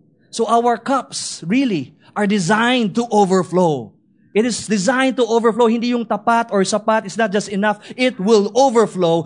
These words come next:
so that we continue to be a blessing to many, many people around us. Blessing in the city, blessing in our work areas, blessing in our community, blessing in our homes. You and I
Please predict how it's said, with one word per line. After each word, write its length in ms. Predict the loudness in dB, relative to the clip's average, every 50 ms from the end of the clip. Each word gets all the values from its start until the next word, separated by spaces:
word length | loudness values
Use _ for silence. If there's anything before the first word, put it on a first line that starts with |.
| -6 -6 -2
so 160 | 0 2 2
that 80 | 2 2
we 160 | 2 0 0
continue 600 | 2 2 0 0 0 0 2 2 4 4 4 2 2
to 100 | 2 0
be 140 | 0 0 0
a 80 | 0
blessing 640 | -2 -2 0 2 2 2 2 2 2 0 -2 -2 -2
to 100 | 0 0
many, 540 | 2 2 2 2 2 2 2 2 0 0 0
many 380 | 0 0 0 0 0 -2 -4 -4
people 320 | -4 -4 -2 -2 -2 -2
around 400 | 0 0 2 2 2 2 2 2
us. 240 | 0 0 0 -4 -10 -18 -16 -4
Blessing 480 | 0 2 4 4 4 2 0 -4 -2 0
in 80 | 0
the 80 | 0 0
city, 400 | 0 -2 -2 -2 -2 -4 -4 -2
blessing 320 | 0 2 2 0 0 -2
in 80 | -2 0
our 160 | 0 0 2
work 260 | 2 2 2 0 0
areas, 380 | 0 0 2 2 0 0 -2 -6 -12 -14 -4
blessing 320 | 0 2 2 2 2 0 0
in 20 |
our 140 | 0 0 0
community, 640 | -2 -2 0 0 0 0 0 0 -2 -4 -6 -6 -8 -12 -6 0
blessing 320 | 0 0 0 0 -4 -6
in 80 | -4 -2
our 240 | -2 -2 0 0 2
homes. 320 | 2 2 0 0 -4 -10 -16 -16 -8
You 400 | -4 0 2 2 2 2 0 0
and 160 | -2 -2 -2
I 480 | 0 0 0 2 2 0 -2 -2 -6 -8